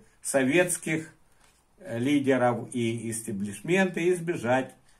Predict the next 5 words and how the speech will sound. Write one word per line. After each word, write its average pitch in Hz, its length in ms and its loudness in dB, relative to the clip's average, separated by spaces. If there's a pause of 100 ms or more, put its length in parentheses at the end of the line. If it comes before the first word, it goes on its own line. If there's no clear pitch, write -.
(100)
такого 117 800 -2 (160)
сценария 101 920 -2
развития 98 760 -6 (320)
событий. - 800 -6 (840)
Однако, 160 880 6